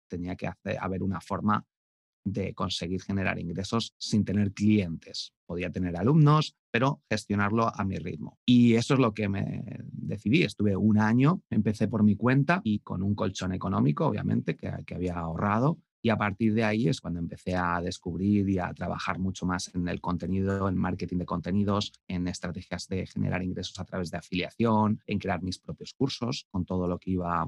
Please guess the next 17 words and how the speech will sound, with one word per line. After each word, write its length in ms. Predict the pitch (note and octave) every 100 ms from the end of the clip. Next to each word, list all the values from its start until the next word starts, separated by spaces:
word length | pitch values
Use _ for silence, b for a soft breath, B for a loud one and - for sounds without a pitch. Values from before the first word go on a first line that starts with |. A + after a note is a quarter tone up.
| -
montando, 500 | F2+ F2 D#2+ G#2 G2+
aprendiendo. 720 | F#2 E2+ F2+ B2 C3+ C#3 - -
Y 120 | G2+
así 200 | - A2+
es 120 | -
como 300 | B2+ A2 G#2
fue 220 | - A2
la 120 | A#2
evolución 840 | G#2+ G2+ G2 F#2 - A#2 B2 D#3 - _ _ -
desde 840 | F2 F2+ E2+ - F#2 F2+ F#2 - G2
empezar 640 | F#2+ - - - G2 G2
a 240 | F#2+ F#2 F#2
trabajar 760 | G#2 F#2 F#2 - A#2+ A#2+ A#2+
o 160 | G#2 F#2
a, 340 | F2+ F2 E2+
a 60 | F2+
estudiar 640 | F#2 - F#2 G2+ A#2 D#3